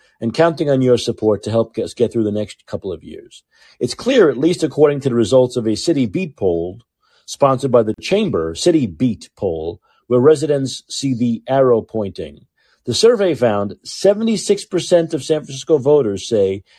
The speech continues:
that the city is heading on the wrong track, and seventy-three percent say the quality of life has gotten worse over the past few years. Breed may need all the support she can get. A separate poll commissioned by the San Francisco Deputy Sheriff Association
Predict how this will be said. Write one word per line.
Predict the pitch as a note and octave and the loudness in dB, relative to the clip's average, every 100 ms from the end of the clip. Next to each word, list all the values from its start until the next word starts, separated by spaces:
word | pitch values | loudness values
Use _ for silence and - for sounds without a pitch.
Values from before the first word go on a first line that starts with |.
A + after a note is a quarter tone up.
| _ | _
that | C3+ C3 | -2 -2
the | C3+ | -2
city | - F#3+ G3+ | 4 4 4
is | D#3+ C3 | -2 -4
heading | A#2+ - F#3 A2+ G#2+ A#2 | -4 0 2 2 -2 -8
on | A#2 A2 | -6 -4
the | G#2 | -2
wrong | A#2 A#2+ A2 | 0 0 -2
track, | - D#3+ A2+ - _ _ _ | 0 0 0 -4 _ _ _
and | - C#3 | -6 0
seventy-three | F#3 F#3+ F3 G3+ C4 | 2 2 0 0 0
percent | C4+ - C3+ A2+ | 0 0 2 0
say | - G2+ A2 | 2 2 2
the | A#2+ | 0
quality | C#3+ C3+ C3 B2+ | 2 4 4 0
of | G2+ | 0
life | G2+ G2+ A#2 - _ _ _ | 0 0 -2 -8 _ _ _
has | - A#2 | -2 2
gotten | C#3 B2+ B2 | 2 2 0
worse | C3 D3 C#3 C3+ | 2 4 4 0
over | A2+ | 0
the | A2+ | 0
past | - G#2 G#2 - | 2 2 2 -2
few | A2+ | -4
years. | A2+ C#3+ G#2 C2+ - _ _ _ _ _ _ _ _ _ _ _ _ _ G#2+ | -2 -2 -4 -8 -18 _ _ _ _ _ _ _ _ _ _ _ _ _ -4
Breed | A#2 A#3 G3+ | 2 2 2
may | E3 D#3+ | 2 2
need | D#3 C#3 | 2 2
all | D3 F#3 | 4 4
the | F#3+ D#3+ | 2 -2
support | C3+ C3 A#2+ A2+ | -2 2 2 2
she | B2 | -8
can | B2 C3 | -4 0
get. | C#3+ F3 F#2 - | 2 4 2 -4
A | - | -4
separate | - G#3 - - | 0 2 0 -2
poll | B2+ A2 G#2+ | 2 2 0
commissioned | A2 G2 F2+ A2+ A2 | -4 -6 -6 -6 -4
by | |
the | G2+ | -6
San | F#2+ C3 | -2 -2
Francisco | A2 - A#2 | -2 -4 -4
Deputy | F2 - B2 - G#2+ | -4 0 0 0 -8
Sheriff | F#2+ D#3 G3 E3 | -2 0 0 -2
Association | G#2 F#2+ F#2 E2 D#2+ G2 | -6 -6 -10 -10 -12 -16